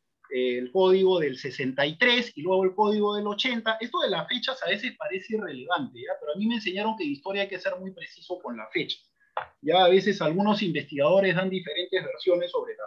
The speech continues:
fecha. No es que sea positivista, eso es no ser objetivo en el análisis, ¿no? En el caso de Pereira Chumbe planteó, iniciado el siglo veinte, una serie de reformas en la justicia militar. Y estas reformas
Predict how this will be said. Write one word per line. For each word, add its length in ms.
fecha. 240
No 100
es 60
que 120
sea 240
positivista, 680
eso 200
es 80
no 180
ser 260
objetivo 560
en 120
el 100
análisis, 500
¿no? 280
En 100
el 120
caso 340
de 240
Pereira 480
Chumbe 360
planteó, 640
iniciado 520
el 80
siglo 380
veinte, 500
una 240
serie 360
de 140
reformas 720
en 140
la 120
justicia 600
militar. 560
Y 140
estas 320
reformas 880